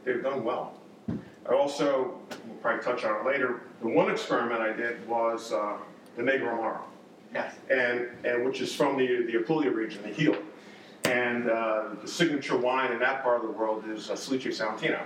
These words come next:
Speaker 1: which I've had and I really liked. And, uh, when I talked to folks about, "Geez, what do you think?" everyone said, "We don't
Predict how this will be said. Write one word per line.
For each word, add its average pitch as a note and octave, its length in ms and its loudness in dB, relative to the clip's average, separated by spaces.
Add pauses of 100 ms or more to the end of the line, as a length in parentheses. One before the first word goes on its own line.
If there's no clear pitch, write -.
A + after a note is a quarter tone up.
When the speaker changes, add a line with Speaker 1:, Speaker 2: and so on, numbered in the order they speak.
(360)
Speaker 1:
which A#2+ 200 -2
I've - 160 -2
had E2+ 200 2
and - 80 -4
I - 40 -2
really A2+ 260 0
liked. - 400 -4 (540)
And, A#2+ 400 2 (420)
uh, - 260 -10 (440)
when A#2+ 140 0
I A#2 120 0
talked B2 440 0
to A#2+ 160 0
folks A2+ 560 0
about, G#2+ 500 0 (240)
"Geez, B2+ 240 -2
what A2+ 160 0
do A#2 60 2
you G#2+ 120 -2
think?" - 440 0 (560)
everyone B2 340 2
said, G#2 480 -2
"We G2+ 120 0
don't - 180 2